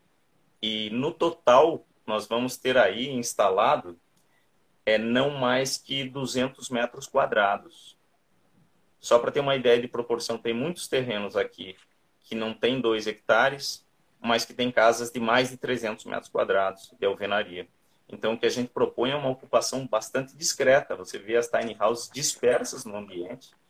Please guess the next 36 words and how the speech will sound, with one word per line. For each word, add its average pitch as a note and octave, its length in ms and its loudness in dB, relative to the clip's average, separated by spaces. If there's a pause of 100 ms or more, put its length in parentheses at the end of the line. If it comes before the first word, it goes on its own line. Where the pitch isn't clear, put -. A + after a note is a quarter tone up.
(460)
e C3 80 -2
o A#2+ 160 2
índice G#3+ 260 0
de D#3+ 80 -8
ocupação, A#2+ 760 -2 (280)
se - 160 -4
é G#2 80 4
que G2+ 100 -14
dá G2 120 4
pra - 100 -6
chamar F2+ 220 -6
de F#2 80 -6
ocupação, F2+ 520 -2
porque - 220 -10
elas F2+ 220 -2
ficam - 240 -8
elevadas F#2+ 640 0
em F2 80 -10
pilotis, F2 720 -12 (260)
sequer - 400 -4
impermeabilizam F2+ 840 -10
o F2+ 40 -16
solo, - 440 0 (640)
é D#3+ 80 4
mínimo, E3+ 520 -2 (160)
é, F2+ 760 -6 (120)
é F2+ 120 -6
ridículo B2+ 580 -6
perto A2+ 360 -2
daquilo A#2+ 460 -4
que - 160 -12
se C3 140 -6
tem A#2+ 280 -4
aqui A2+ 200 -10
no B2+ 100 0
entorno A#2+ 520 -2